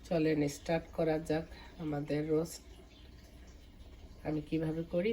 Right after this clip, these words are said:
তাই আপনাদের মাঝে আজকে শেয়ার করব। এখানে রোস্ট করার জন্য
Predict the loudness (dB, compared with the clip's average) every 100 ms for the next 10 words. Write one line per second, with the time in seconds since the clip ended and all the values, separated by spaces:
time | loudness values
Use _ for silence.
0 | 2 0 0 0 -2 0 0 0 0 -2
1 | 0 -2 0 -2 0 0 0 0 2 2
2 | 0 -10 -16 -18 -18 -20 -20 -20 -20 -20
3 | -20 -20 -20 -20 -16 -10 4 8 10 10
4 | 6 4 4 8 8 8 6 6 8